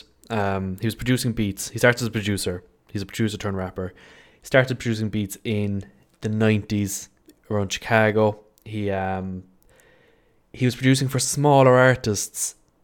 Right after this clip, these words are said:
but the songs he had produced for these smaller artists featured the likes of Nas, Raekwon, Eminem,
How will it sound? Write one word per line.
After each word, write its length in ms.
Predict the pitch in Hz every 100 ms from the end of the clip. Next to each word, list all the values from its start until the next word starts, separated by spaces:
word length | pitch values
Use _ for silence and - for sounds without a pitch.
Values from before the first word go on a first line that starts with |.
| _ -
but 200 | 110 -
the 80 | 107
songs 500 | - 123 117 113 110
he 80 |
had 120 | 113 101
produced 360 | 101 117 113
for 60 | 120
these 140 | 113
smaller 260 | 117 107 107
artists 720 | 107 104 107 - - - - _ _
featured 760 | _ - 131 113 - 107 101 90 -
the 80 | 110
likes 260 | 104 95
of 120 | 101 95
Nas, 600 | 104 101 98 95 - -
Raekwon, 580 | 107 107 98 - 98 95
Eminem, 500 | - 104 101 98 95